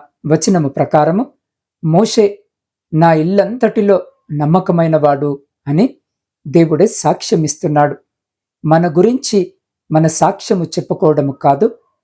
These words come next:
మన గురించి దేవుడు సాక్ష్యం ఇచ్చేటట్లు బ్రతకాలి. మనము దేవుణ్ణి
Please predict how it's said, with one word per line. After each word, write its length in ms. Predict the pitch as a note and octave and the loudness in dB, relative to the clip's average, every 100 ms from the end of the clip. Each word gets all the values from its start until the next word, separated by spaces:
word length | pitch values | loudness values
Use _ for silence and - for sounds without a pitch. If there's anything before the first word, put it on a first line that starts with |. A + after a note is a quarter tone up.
| _ - | _ -4
మన 220 | D#3 D#3 | 0 2
గురించి 640 | C#3 E3 G#3+ G#3 G3+ D#3+ - _ _ _ - | 2 2 2 0 -2 -4 -6 _ _ _ -2
దేవుడు 360 | C#3 F#3 D#3 | 2 2 2
సాక్ష్యం 560 | G#3+ - D#3 - - G3+ | -2 0 -2 -2 -4 -4
ఇచ్చేటట్లు 800 | D#3+ - D#3+ D#3 C3+ E3 D3+ C#3 _ _ _ _ | -4 -2 -2 -2 -2 0 0 -2 _ _ _ _
బ్రతకాలి. 640 | - - - D3+ D3 D3+ D3 _ _ _ - | -6 -4 -2 0 2 0 -4 _ _ _ 0
మనము 260 | E3+ D#3+ | 2 2
దేవుణ్ణి 680 | D#3 C3 F#3+ G3+ F#3+ F3+ - | 0 2 4 2 -2 -4 -8